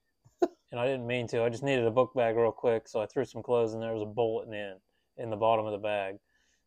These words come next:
Speaker 2: Um,
Speaker 1: That's where the pocket knife came from me. I, I was going to Indy, and I hadn't used this backpack in a year.
Speaker 2: Yeah.
Speaker 1: Filled it up, and they couldn't find it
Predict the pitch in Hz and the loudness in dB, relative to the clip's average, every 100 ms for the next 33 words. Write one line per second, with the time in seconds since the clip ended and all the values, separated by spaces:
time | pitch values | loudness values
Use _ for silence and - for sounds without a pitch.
0 | _ - 107 101 101 - 131 196 156 - | _ -10 -8 -8 -12 -2 2 4 4 8
1 | 117 - 87 92 107 92 101 101 101 95 | 8 8 -2 -2 -4 -2 -2 2 2 2
2 | - 104 98 113 113 101 87 110 120 117 | 2 2 4 2 0 0 -2 0 -2 -4
3 | _ _ _ 104 101 98 92 - 104 104 | _ _ _ 0 2 2 -2 -2 8 10
4 | 95 - - 113 98 107 113 104 104 - | 8 4 4 4 4 2 0 2 -2 4
5 | 107 - 113 107 107 98 101 117 110 104 | 2 6 4 4 2 2 4 4 2 -2
6 | - _ _ _ 127 117 - 131 127 120 | -8 _ _ _ -8 -8 6 8 10 12
7 | 123 123 113 98 - _ _ _ 107 110 | 12 12 6 4 -4 _ _ _ 4 8
8 | 156 - 143 120 - 147 165 113 | 10 8 4 2 6 8 8 4